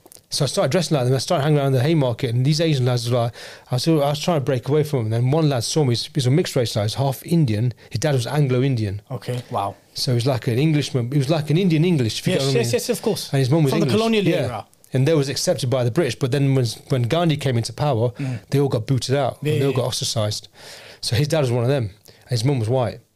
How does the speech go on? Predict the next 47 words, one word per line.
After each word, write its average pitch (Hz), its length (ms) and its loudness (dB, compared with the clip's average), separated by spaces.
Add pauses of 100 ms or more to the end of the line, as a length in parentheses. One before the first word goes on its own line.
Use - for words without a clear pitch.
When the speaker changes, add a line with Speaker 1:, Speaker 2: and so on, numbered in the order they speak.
(420)
Speaker 1:
So 131 220 -2
he 180 200 2
saw 160 240 0
me. 123 120 2
He 139 40 2
was 123 160 0
Mark 135 240 0
Kelly, 131 240 0
his 110 140 -2
name 104 160 -2
was. 101 100 -2
He 120 80 2
saw 180 240 0
me 135 120 0
and 117 60 -2
he 120 60 0
goes, 113 180 -2 (760)
he 127 80 -4
looked 165 200 0
at 143 60 0
the 120 80 0
way 117 100 0
I 107 80 -2
dressed, 120 240 -2
goes, 104 260 -4 (160)
"I'd 160 120 0
never 202 120 2
seen 151 200 0
you 131 40 2
down 123 80 0
the 117 80 0
football." 131 400 -2 (160)
And 156 160 -2
I 160 80 2
goes, 156 340 0 (960)
"What 160 220 2
do 226 100 -4
you 220 80 4
mean?" 113 140 0 (540)
He 156 100 0
goes, 139 140 2
"You're 180 120 4
dressed - 200 0
like 123 120 -4
a 120 40 -2
football 135 320 0
lad. 98 240 -4